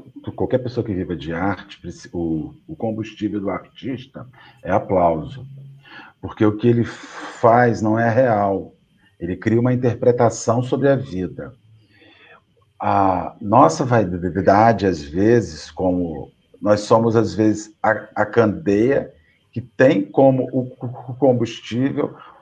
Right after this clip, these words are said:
o aplauso, o reconhecimento. Ela quer ser aplaudida. Ela não, ela não, ela não quer só iluminar, ela não quer só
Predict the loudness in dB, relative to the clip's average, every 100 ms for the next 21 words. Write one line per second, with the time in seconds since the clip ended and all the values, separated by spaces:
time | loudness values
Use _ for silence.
0 | -2 0 2 4 8 8 6 -2 -12 -20
1 | -20 -20 -20 -8 -2 -2 0 0 -2 -4
2 | 2 2 4 2 0 -2 6 8 8 6
3 | -4 -16 _ -10 -6 -2 -2 -2 -4 -16
4 | -18 -16 -18 _ _ -20 -20 -4 0 4
5 | 4 4 2 2 0 0 -2 0 0 2
6 | 0 0 0 0 4 4 4 0 -2 -4
7 | -6 -12 -4 -2 -2 -2 0 0 0 -2
8 | -2